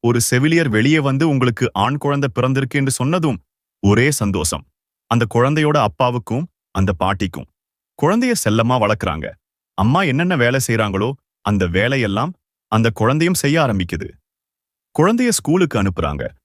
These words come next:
அந்த பையன் பெண் பிள்ளைகளோட மட்டும்தான் ஸ்கூல் போறான். பெண் பிள்ளைகள் என்னென்ன வேலை செய்றாங்களோ, அந்த வேலையெல்லாம் அந்த பையனும் செய்றான். வீட்ல இருக்கிற சாமான்களை கழுவுறது,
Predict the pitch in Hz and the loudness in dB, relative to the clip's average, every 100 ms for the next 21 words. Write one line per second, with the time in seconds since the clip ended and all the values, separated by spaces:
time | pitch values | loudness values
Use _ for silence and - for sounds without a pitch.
0 | _ - 107 113 110 120 139 135 135 135 | _ -2 0 0 0 0 -2 -2 -2 0
1 | 123 123 120 123 117 117 127 165 196 117 | 0 0 0 2 0 0 0 0 0 0
2 | 104 82 78 76 _ _ _ _ _ - | -2 -2 -8 -8 _ _ _ _ _ -2
3 | 160 220 269 247 208 127 123 147 185 117 | -2 0 2 2 2 0 0 0 0 0
4 | 113 120 104 95 90 113 98 - _ - | 2 0 0 0 0 0 0 -4 _ -2
5 | 107 110 95 107 151 143 123 165 196 _ | 2 2 2 2 2 0 0 -2 -4 _
6 | 104 104 92 92 98 135 - 76 71 - | 0 0 0 -2 -2 -4 -4 -6 -8 -12
7 | _ _ _ _ _ _ _ - 120 190 | _ _ _ _ _ _ _ -2 0 0
8 | 202 165 147 135 127 - 110 135 131 110 | 0 0 0 0 0 0 0 2 0 0
9 | 104 - 95 95 90 76 | 0 0 0 0 -2 -4